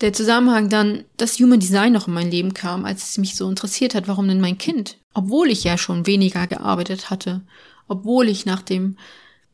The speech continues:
Krankenhausaufenthalt schon meine Stunden gekürzt hatte und so gut es ging, <laughs> nicht mehr vierzig oder sechzig Stunden, seien wir mal ehrlich, sondern nur noch dreißig Stunden gearbeitet hatte.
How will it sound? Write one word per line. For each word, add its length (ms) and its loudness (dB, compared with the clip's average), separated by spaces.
Krankenhausaufenthalt 1040 -2
schon 480 -6
meine 360 0
Stunden 360 0
gekürzt 500 -4
hatte 220 -12
und 320 -6
so 80 -2
gut 240 4
es 180 -6
ging, 260 6
<laughs> 200 -20
nicht 220 2
mehr 360 0
vierzig 600 -4
oder 360 -2
sechzig 380 -4
Stunden, 400 -6
seien 200 -2
wir 120 -2
mal 140 -4
ehrlich, 380 -4
sondern 280 -2
nur 100 -2
noch 100 -6
dreißig 280 0
Stunden 260 -2
gearbeitet 360 -8
hatte. 260 -12